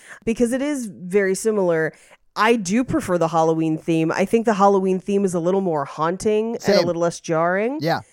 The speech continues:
Speaker 1: But this one is also similarly famous. So she gets home,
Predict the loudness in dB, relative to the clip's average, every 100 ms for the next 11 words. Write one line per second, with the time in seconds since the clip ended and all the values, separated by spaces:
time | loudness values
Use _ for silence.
0 | _ 0 2 2 -2 _ _ -2 -2 -2
1 | -4 -2 -2 -4 -8 -8 -6 -8 -10 -8
2 | -8 -8 -12 -14 -4 0 0 -2 _ _
3 | -12 -8 -8 -4 -4 -4